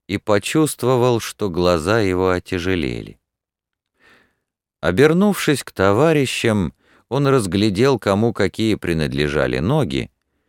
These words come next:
но вдруг ему показалось, что плеснуло что-то на той стороне терека, и он ещё раз оглянулся на светлеющий горизонт гор под перевёрнутым серпом,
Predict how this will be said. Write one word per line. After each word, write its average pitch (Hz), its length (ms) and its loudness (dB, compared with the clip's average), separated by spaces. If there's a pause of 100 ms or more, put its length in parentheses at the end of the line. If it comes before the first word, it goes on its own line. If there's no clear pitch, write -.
(460)
но 87 380 0
вдруг 127 400 0
ему 147 320 0
показалось, 123 1120 0 (500)
что - 300 -6
плеснуло 135 1000 0
что-то - 520 -4
на 78 160 0
той 76 240 -2
стороне 73 500 -2
терека, 127 640 -2 (680)
и 98 60 -2
он 131 220 4
ещё 120 580 0
раз 135 240 0
оглянулся 104 640 0
на 98 100 -2
светлеющий 80 840 -2
горизонт 73 640 -2
гор 98 340 0
под - 260 -8
перевёрнутым 78 840 -2
серпом, 73 680 -4